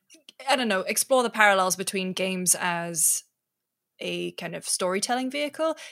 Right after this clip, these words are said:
If you're playing something together, something that's co-op and something that's kind of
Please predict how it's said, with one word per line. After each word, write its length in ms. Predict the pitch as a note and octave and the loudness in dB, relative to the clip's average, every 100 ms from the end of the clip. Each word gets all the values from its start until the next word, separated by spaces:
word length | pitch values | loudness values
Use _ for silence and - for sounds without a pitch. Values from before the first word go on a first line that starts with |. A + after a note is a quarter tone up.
| - | -8
If 120 | - | -6
you're 60 | C4 | 0
playing 260 | D#4+ E4 | 2 2
something 260 | D#4 A3+ A#3 | 0 -2 -6
together, 460 | A#3 F#3 F#3+ G#3+ | -6 -2 0 0
something 240 | A3+ G#3+ G3 | -2 -2 -6
that's 140 | F3 - | -6 -4
co-op 400 | G3 F3+ F3 F#3 | -2 -2 -2 -6
and 140 | F#3 | -8
something 260 | F#3 F3+ F3 | -8 -10 -12
that's 180 | F3 - | -10 -10
kind 320 | - F3+ F3 | -6 -6 -6
of 260 | E3+ - | -8 -10